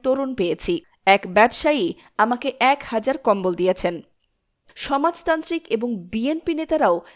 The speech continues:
এই উদ্যোগ নিয়ে সমালোচনা করেছেন। সরকারি সহযোগিতা নিয়ে দল করলে তারা বিতর্কিত হবেন, তাদের উচিত স্বচ্ছতা বজায় রাখা। তরুণদের উদ্যোগ কি রাজনীতির আকাশে নতুন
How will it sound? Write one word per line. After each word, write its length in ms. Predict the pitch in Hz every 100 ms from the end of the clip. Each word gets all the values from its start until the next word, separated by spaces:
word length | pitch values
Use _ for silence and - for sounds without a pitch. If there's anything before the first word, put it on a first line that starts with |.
| _ -
এই 260 | 302 330 -
উদ্যোগ 420 | 254 220 262 226
নিয়ে 240 | 190 226
সমালোচনা 600 | - - 262 285 294 277
করেছেন। 500 | 247 160 - 180 160 - _ _ _ _ _ _ _ _ _ -
সরকারি 540 | - 269 285 359 370
সহযোগিতা 640 | - 294 302 330 320 311
নিয়ে 260 | 294 302 311
দল 460 | 240 196 214 262 311
করলে 420 | - 175 180 247
তারা 260 | 254 240
বিতর্কিত 560 | 226 240 240 269 269 254
হবেন, 380 | 214 240 262 214 _ -
তাদের 240 | 190 190 -
উচিত 400 | 214 220 269 262 - - -
স্বচ্ছতা 640 | - 285 285 - 311 294
বজায় 400 | 202 190 190 180
রাখা। 400 | 165 - 165 - _ _ _ _ _ _ _ _
তরুণদের 480 | 302 302 339 370 381 -
উদ্যোগ 340 | 262 233 320 320 -
কি 140 | 311
রাজনীতির 640 | 208 190 294 - 302 320
আকাশে 540 | - 277 320 294 - 180
নতুন 500 | 208 208 254 320